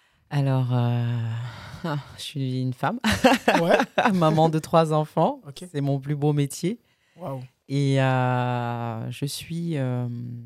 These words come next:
Speaker 1: assez atypique. J'ai un parcours assez as-, atypique qui est un peu, euh, euh, comment dirais-je ? Allez, pour faire court, on va dire que je suis, euh, coach P N L et
Speaker 2: Mhm.
Speaker 1: exécutif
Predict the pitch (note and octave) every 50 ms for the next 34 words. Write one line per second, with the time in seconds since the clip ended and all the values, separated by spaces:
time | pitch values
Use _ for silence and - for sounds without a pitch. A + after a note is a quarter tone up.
0 | A#2+ A#2 - - - _ _ _ _ - D3+ D#3+ - - B3 G#3+ - - D#3 -
1 | E3 E3 - - E3 D#3+ D3+ F#3 F3+ - - A#3+ G#3 F#3 - - E3 D3+ - -
2 | - - - C#3+ - - - D3 - G3 G#3 - - - - D#3 D3+ D3 D3 C#3+
3 | C#3 - F3+ F#3 F#3+ F3 D#3+ D3 C#3 C3+ B2+ B2+ B2+ B2+ B2+ B2 B2 B2+ B2+ _
4 | _ _ _ - - - - - - - - - - - - _ _ - - C3
5 | C3+ C3 B2+ B2+ B2 B2 A#2+ A#2+ - - C3+ C3+ C3+ B2+ - C3+ C3 C3+ C3 B2+
6 | B2 B2 B2 B2 B2 B2+ _ _ _ _ - C#3 B2+ B2+ - - C#3+ - - C#3
7 | - - - D#3 D3+ D3 C3 A#2+ B2+ B2 - C#3 C3+ - - C3 A#2+ B2 C3 -
8 | - - - C#3 C#3+ C#3 B2+ A#2+ A#2+ A#2+ A#2+ B2 B2+ D3 D3 - _ _ _ _
9 | _ - - D3 D3 - - - - - C#3+ C#3 C3+ C3+ C#3+ F3 F3+ C#3 C3 C#3+
10 | _ _ _ _ - C#3 C#3 C#3 B2 F3 D3 C#3 C#3 D3 C#3+ - D3 - - D3
11 | C#3 - -